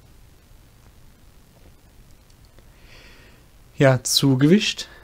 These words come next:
Alter und Größe lassen sich anhand von den zwei Zehen nicht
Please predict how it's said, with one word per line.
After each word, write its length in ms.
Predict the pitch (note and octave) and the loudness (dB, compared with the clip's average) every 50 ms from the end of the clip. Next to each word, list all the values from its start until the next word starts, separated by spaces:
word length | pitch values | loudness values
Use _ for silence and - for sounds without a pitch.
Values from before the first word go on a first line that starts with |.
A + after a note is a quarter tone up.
| - - - - - - - - | -20 -20 -20 -20 -20 -20 -12 -4
Alter 420 | - C#3+ C#3+ D3+ D3 - C#3+ C#3+ C#3+ | 0 2 2 4 4 4 2 2 2
und 200 | C3+ A#2+ A#2 A#2 | 2 -2 -4 -2
Größe 520 | - C3 C3 B2+ - - B2 B2 B2 - - - | 0 0 0 2 2 2 2 2 2 0 -4 -4
lassen 280 | A2 A2+ A2 - C3+ | -2 -2 -2 -2 -2
sich 100 | A#2+ A#2 | -2 0
anhand 180 | A#2+ A#2 A#2+ A#2 | 0 0 0 -2
von 320 | - A#2+ A2+ A#2 A2+ A2 | -2 -2 0 0 0 -2
den 280 | A2+ A#2 A2+ A2 A2+ A2 | -2 -2 -2 -2 -2 -4
zwei 220 | - - A2+ A2 | -4 -4 -4 -4
Zehen 440 | G#2 - - A#2+ A#2 A#2 A#2 G#2+ G2+ | -4 -2 -2 -2 0 0 -2 -4 -6
nicht 300 | G#2+ G#2+ G#2 - - - | -6 -8 -8 -8 -10 -14